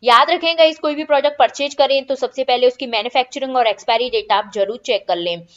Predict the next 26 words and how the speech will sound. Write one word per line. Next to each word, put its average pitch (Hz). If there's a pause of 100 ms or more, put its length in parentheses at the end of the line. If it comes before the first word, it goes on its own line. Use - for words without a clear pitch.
(280)
कुछ 294
लोग 339
guys 320
expiry 277
date 285
देखे 262
बिना 254
ही 262
product 240
को 269
purchase 233
कर 262
लेते 247
हैं, 254
फिर 247
उसका 220
इस्तेमाल 208
करते 247
हैं 240
तो 247
उन्हें 240
side 202
effect 226
होने 196
लगते 175
हैं। 160